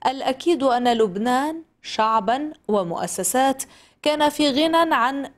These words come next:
جرصة إضافية تضاف إلى عامل فقدان الثقة بين اللبنانيين وجزء كبير من السياسيين من جهة، وبين المجتمع الدولي والسياسيين عينهم من جهة أخرى.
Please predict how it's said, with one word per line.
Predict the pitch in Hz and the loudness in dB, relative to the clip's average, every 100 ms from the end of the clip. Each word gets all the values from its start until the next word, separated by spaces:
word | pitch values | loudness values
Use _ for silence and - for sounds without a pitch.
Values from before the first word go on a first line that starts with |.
| - | -6
جرصة | 196 214 339 339 - 226 196 | -2 0 0 0 -2 0 0
إضافية | 180 170 - 185 180 160 - _ - | 0 -2 -4 -2 0 -2 -6 _ -4
تضاف | 190 202 208 214 | 0 0 0 -2
إلى | - 196 | 0 0
عامل | 175 180 233 208 185 | 0 0 -2 -2 -4
فقدان | - - 175 202 190 | -6 -8 -4 -4 -4
الثقة | 185 247 247 185 | -6 -6 -2 -2
بين | 180 190 | -2 -2
اللبنانيين | 180 165 165 175 175 170 196 220 175 | -2 -4 -4 -6 -6 -6 -6 -4 -2
وجزء | 156 165 175 185 165 | -2 -4 -4 -6 -6
كبير | 175 190 170 214 196 156 | -6 -4 -4 -4 -4 -4
من | 156 185 | -6 -6
السياسيين | 185 - 180 170 165 180 185 202 156 | -6 -6 -4 -2 -4 -10 -6 -6 -6
من | 143 151 | -10 -6
جهة، | 190 254 240 285 - - _ _ - | -2 0 0 0 -6 -20 _ _ -2
وبين | 233 240 262 285 | 0 2 0 0
المجتمع | 254 240 247 - 339 330 240 | -2 -2 -4 -2 0 2 0
الدولي | 180 202 190 196 226 | 0 0 0 0 0
والسياسيين | 202 - 190 180 - 196 233 | 0 0 -2 -2 -2 -6 -2
عينهم | 208 190 262 247 233 262 302 302 _ - | 0 0 -2 -2 -2 -2 -4 -10 _ -10
من | 180 | -8
جهة | 170 190 175 175 | -6 -4 -4 -4
أخرى. | 143 147 160 156 | -8 -8 -4 -4